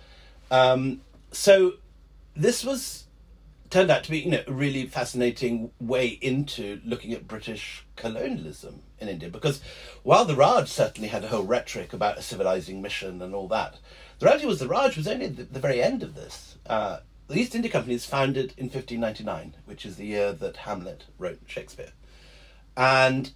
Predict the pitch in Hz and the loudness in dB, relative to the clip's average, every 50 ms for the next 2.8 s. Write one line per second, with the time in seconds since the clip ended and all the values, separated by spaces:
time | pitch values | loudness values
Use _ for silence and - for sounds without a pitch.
0 | - - - - 151 160 - - - - - - - - - - - - 123 123 | -20 -12 -4 -2 -2 -2 -2 -4 -12 -20 -20 -20 -20 -20 -20 -20 -14 -8 -4 -4
1 | 117 - 127 147 180 214 170 - - - 110 95 80 80 85 - - - - - | -2 -2 0 0 0 0 0 -2 -6 -6 -6 -6 -8 -10 -14 -12 -10 -8 -8 -8
2 | - - 92 87 95 101 - - - - - 110 117 113 113 - | -10 -12 -12 -10 -8 -8 -8 -10 -14 -14 -10 -8 -6 -6 -8 -8